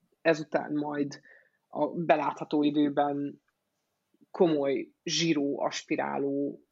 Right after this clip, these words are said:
versenyzők lesznek. Szerintem nekik van más, ennél fontosabb céljuk. Azt viszont látom, hogy,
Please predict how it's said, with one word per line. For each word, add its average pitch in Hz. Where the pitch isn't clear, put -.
versenyzők 139
lesznek. -
Szerintem 143
nekik 139
van 143
más, 139
ennél 147
fontosabb 147
céljuk. 165
Azt 170
viszont 165
látom, 139
hogy, 147